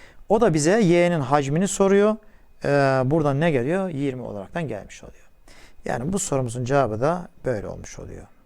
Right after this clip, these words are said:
Peki şöyle bir örneğimiz var arkadaşlar. Şimdi de şunu inceleyelim beraber. K cismi,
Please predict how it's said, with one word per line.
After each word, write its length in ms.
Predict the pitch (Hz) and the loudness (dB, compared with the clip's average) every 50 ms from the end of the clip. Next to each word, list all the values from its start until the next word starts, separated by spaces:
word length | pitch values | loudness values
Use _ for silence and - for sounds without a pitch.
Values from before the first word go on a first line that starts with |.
| _ _ _ _ _ - - - - - _ - _ _ _ _ _ _ - - - - - - - | _ _ _ _ _ -20 -20 -20 -20 -20 _ -20 _ _ _ _ _ _ -16 -16 -16 -14 -14 -4 4
Peki 340 | - 247 190 - 160 131 117 - | 4 4 6 6 2 2 2 -2
şöyle 340 | - - - 262 247 214 175 | -4 2 4 6 6 8 8
bir 80 | 185 170 | 6 6
örneğimiz 400 | 160 151 147 147 143 139 123 135 | 6 6 6 6 6 6 6 6
var 60 | 135 | 4
arkadaşlar. 320 | 127 117 - 127 123 - | 4 4 2 0 0 0
Şimdi 180 | - 180 165 156 | 2 2 2 2
de 40 | 147 | 2
şunu 260 | - - 165 156 - | 2 2 2 2 2
inceleyelim 560 | 160 127 113 127 123 113 117 110 107 107 101 | 2 2 2 2 2 4 2 2 2 0 0
beraber. 500 | 104 101 101 95 92 104 131 156 - - - - - _ _ _ - _ - - - - - - - - - - - - - - - - - - - - - - - | 0 0 0 -2 -2 0 0 0 0 -4 -20 -20 -20 _ _ _ -20 _ -20 -20 -20 -20 -18 -18 -18 -18 -18 -20 -20 -20 -20 -20 -18 -16 -14 -14 -14 -14 -14 -8 -4
K 300 | - - 226 254 262 240 | 4 6 6 8 8 6
cismi, 480 | 196 220 202 - - 226 226 226 233 | 6 4 4 6 6 6 6 6 4